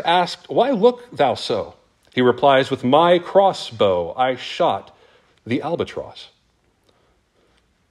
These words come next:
What? Why? Why would he shoot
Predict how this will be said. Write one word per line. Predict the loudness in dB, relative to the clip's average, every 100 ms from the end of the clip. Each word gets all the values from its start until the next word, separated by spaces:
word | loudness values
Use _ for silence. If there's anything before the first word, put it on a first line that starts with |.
| _ _ _ -20 -18 -4
What? | -2 -2 -6 _ _ _ _ -20 _ _ _ _ _ _ _ _
Why? | 0 0 0 -4 -10 -20 _ _ _ _
Why | 2 4 6 4
would | 2 0
he | -2
shoot | -4 -2 2 0 -2